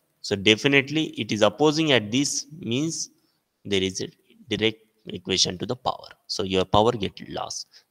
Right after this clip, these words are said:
Yes. So you know this basic equation. See what we are doing here. We are using our basic equation and we are modifying in terms of our three phase form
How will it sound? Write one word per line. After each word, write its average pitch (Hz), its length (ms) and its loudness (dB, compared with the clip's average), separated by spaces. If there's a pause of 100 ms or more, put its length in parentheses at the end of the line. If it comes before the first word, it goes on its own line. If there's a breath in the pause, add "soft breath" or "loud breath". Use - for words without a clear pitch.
(100)
Yes. - 240 -16 (300 loud breath)
So - 120 -8
you 147 180 -2
know 175 220 -4
this 143 220 -8
basic 131 400 -6
equation. 143 360 -10
See 123 320 -4
what 151 260 -4
we 170 180 -4
are 175 100 -4
doing 170 220 -6
here. 160 240 -6 (400)
We 131 100 -4
are 160 80 -2
using 175 380 -6
our 143 180 -4
basic 147 460 -4
equation 113 640 -8 (120)
and 104 200 -12
we 110 120 -6
are 104 100 -4
modifying 107 720 -6
in 101 140 -12
terms 104 260 -10
of 104 180 -4
our 101 240 -6 (580)
three 113 160 -4
phase 98 300 -4
form 92 240 -14